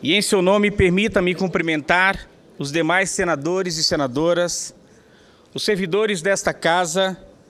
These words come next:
os que estão presentes nesta sessão e os senhores e as senhoras que nos assistem pela T V Senado.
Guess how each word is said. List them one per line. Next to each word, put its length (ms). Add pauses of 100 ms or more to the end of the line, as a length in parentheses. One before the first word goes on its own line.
(400)
os 140
que 100
estão 300
presentes 600
nesta 320
sessão 640 (760)
e 120
os 80
senhores 480
e 40
as 80
senhoras 520
que 120
nos 160
assistem 580
pela 240
T 160
V 160
Senado. 560